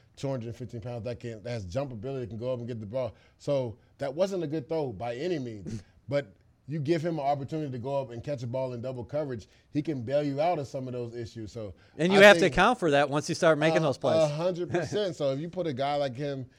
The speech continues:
Speaker 1: in this weekend and Mike White throws one or two passes up to him, if he catches one of them, the defense has to respect that from
Speaker 2: Mm-hmm.
Speaker 1: now on. You know what that does? That opens up the offense. That opens up the underneath routes. That opens up the run game because now one of the safeties is back there like, "Well, I gotta stay back here 'cause this guy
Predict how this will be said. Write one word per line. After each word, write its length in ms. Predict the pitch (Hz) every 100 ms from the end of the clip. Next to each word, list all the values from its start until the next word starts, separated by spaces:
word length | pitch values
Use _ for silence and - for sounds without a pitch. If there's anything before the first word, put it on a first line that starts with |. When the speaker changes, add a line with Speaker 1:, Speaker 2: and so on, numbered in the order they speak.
| _ - 131
Speaker 1:
in 120 | 123
this 220 | 156 -
weekend 320 | 135 120 120
and 160 | 120 120
Mike 200 | 135 107
White 280 | 123 143 107
throws 240 | 123 104
one 180 | 113 131
or 60 |
two 160 | 110 135
passes 380 | 135 135 131 113
up 200 | 123 127
to 80 | 131
him, 220 | 123 113 _ _ _ _
if 120 | 117 131
he 60 |
catches 340 | - 185 147 123
one 160 | 160 208
of 60 |
them, 120 | 147
the 60 | 127
defense 320 | 123 160 139
has 140 | 143 98
to 60 |
respect 320 | 107 - 180 -
that 60 |
from 160 | 120 113
Speaker 2:
Mm-hmm. 100 | 107
Speaker 1:
now 100 | 101
on. 120 | 101
You 40 | 104
know 80 | 123
what 120 | 127
that 140 | 131
does? 260 | 120 151 156
That 140 | 135 -
opens 300 | 120 110 110
up 160 | 98
the 120 | 101
offense. 400 | 110 101 92 87 _ _ _
That 80 | 101
opens 300 | 120 120 113
up 100 | 113
the 100 | 117
underneath 460 | 117 120 113 117 90
routes. 320 | 98 101 -
That 180 | 117 113
opens 340 | 123 117 107
up 140 | 120 85
the 80 | 101
run 260 | 110 127
game 240 | 104 98 98
because 280 | 101 110
now 300 | 107 131 123 - _ _ _ _
one 120 | -
of 40 | 131
the 60 |
safeties 380 | 117 143 120 110
is 60 | 107
back 180 | 117 110
there 140 | 110
like, 160 | 101 92
"Well, 120 | 98
I 40 |
gotta 160 | 123 107
stay 160 | 117 104
back 220 | 123 117
here 80 | 101
'cause 140 | 98
this 140 | 131
guy 320 | 113 110 104